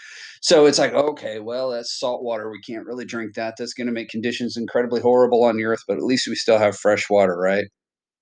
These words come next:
Well, let's get to the third bowl judgment that's detailed in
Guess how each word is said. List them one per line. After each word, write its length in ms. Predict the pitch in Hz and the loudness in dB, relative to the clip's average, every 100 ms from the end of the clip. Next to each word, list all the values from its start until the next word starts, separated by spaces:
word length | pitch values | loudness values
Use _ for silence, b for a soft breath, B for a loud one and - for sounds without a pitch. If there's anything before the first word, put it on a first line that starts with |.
| _ b b b b b b | _ b b b b b b
Well, 520 | 107 127 - 196 190 | 0 2 2 2 2
let's 160 | 165 156 | 0 2
get 180 | 156 143 | 0 0
to 80 | 147 | 0
the 140 | 143 - | -2 0
third 220 | 196 165 98 | 2 2 2
bowl 180 | 104 98 | 0 0
judgment 440 | 104 95 98 113 | -2 -4 -4 -10
that's 180 | 98 - | -8 -10
detailed 540 | - 113 104 110 107 | -12 -12 -6 -4 -4
in 160 | 101 92 | -6 -12